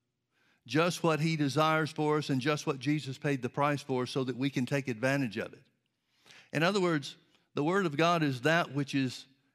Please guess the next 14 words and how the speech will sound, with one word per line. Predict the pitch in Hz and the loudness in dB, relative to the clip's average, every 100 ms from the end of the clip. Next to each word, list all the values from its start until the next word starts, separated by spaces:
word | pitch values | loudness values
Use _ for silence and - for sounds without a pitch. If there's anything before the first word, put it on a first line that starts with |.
| - | -2
given | 147 185 175 | 0 2 0
to | 151 139 | 0 0
us | 120 117 - - _ _ _ _ _ _ _ - | 0 -2 -10 -18 _ _ _ _ _ _ _ -6
to | 151 | 0
make | 151 156 | 2 2
us | 160 175 160 - | 4 2 0 -8
point | - 151 131 117 | -2 -2 -2 -2
B, | 165 175 - - _ _ _ _ _ _ _ _ _ _ _ _ _ _ _ _ _ _ _ _ | -2 -2 -10 -20 _ _ _ _ _ _ _ _ _ _ _ _ _ _ _ _ _ _ _ _
to | 156 | 0
make | 151 147 | 2 4
our | 156 160 | 4 4
lives | 151 147 139 - | 4 4 2 -2
point | - 151 110 | -2 -2 0
B. | 139 160 104 | -2 -2 -4